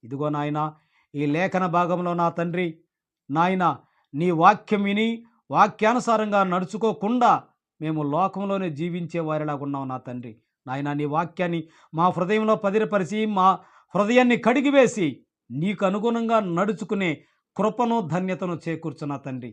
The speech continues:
ఇదిగో నాయనా, అనేక మంది నా తండ్రి నీ వాక్యం వింటున్నారు, నీ వాక్యాన్ని ఆస్వాదిస్తున్నారు, చక్కగా పాటలు పాడుతున్నారు, చక్కగా చందాలిస్తున్నారు, కానీ నీ యందు నడవలేక తొట్టరిల్లి లోకం వైపు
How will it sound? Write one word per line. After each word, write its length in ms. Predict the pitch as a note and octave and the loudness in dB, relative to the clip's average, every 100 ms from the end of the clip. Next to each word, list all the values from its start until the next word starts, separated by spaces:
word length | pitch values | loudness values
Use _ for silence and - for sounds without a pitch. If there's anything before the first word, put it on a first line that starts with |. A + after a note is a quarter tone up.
| - _ _ | -18 _ _
ఇదిగో 220 | C3 C#3+ E3 | -8 -4 -2
నాయనా, 240 | D#3+ E3 | -2 -2
అనేక 400 | D#3 F#3 A3 A3 | -2 0 0 0
మంది 340 | A3 G#3+ A3 F#3+ - _ _ - | -2 -2 -2 -2 -6 _ _ -2
నా 140 | F3+ | 2
తండ్రి 320 | G3 G3+ G#3 G#3+ | 4 4 2 0
నీ 60 | G#3+ F#3+ | 2 2
వాక్యం 320 | G#3+ A3 A#3 | 2 2 0
వింటున్నారు, 500 | A3 G#3+ A3+ A3+ G#3+ E3+ - _ _ _ E3+ | 0 0 2 4 4 0 -8 _ _ _ -4
నీ 100 | F#3+ G3 | 2 6
వాక్యాన్ని 540 | A3 - B3 B3 B3 A3+ - _ A3+ | 6 6 4 6 4 2 -4 _ 4
ఆస్వాదిస్తున్నారు, 840 | G#3+ A3+ B3+ A#3 - A#3 A#3 A3+ - | 4 6 4 4 0 2 4 4 2
చక్కగా 340 | G3 A#3+ A3+ | -2 0 2
పాటలు 400 | A3+ G#3+ A3 A#3+ | 2 2 2 2
పాడుతున్నారు, 600 | A3+ A3+ G#3+ A3 G#3+ G3+ D3+ - _ _ | 2 2 2 0 2 2 -2 -8 _ _
చక్కగా 360 | A3 G#3+ B3+ B3 A#3+ | 0 2 6 6 6
చందాలిస్తున్నారు, 800 | A3 C#4 D4 C4+ - A3+ G#3 F3+ - | 4 6 4 4 0 0 2 0 0
కానీ 280 | E3+ E3+ D#3+ D3 _ _ _ - | 0 2 -2 -4 _ _ _ -4
నీ 220 | E3 A#3+ C#4+ | 0 4 4
యందు 240 | C#4 B3+ G#3+ | 4 2 2
నడవలేక 500 | G3 G#3+ G3+ F3+ F3+ D3+ C3+ _ _ _ | 2 2 0 0 0 0 0 _ _ _
తొట్టరిల్లి 520 | D#3+ E3+ F#3 E3+ D#3 D3+ | -10 -4 -2 0 -2 -2
లోకం 340 | D3+ F3 F3 | -4 -4 -4
వైపు 260 | D#3+ D3+ D3+ | -4 -4 -4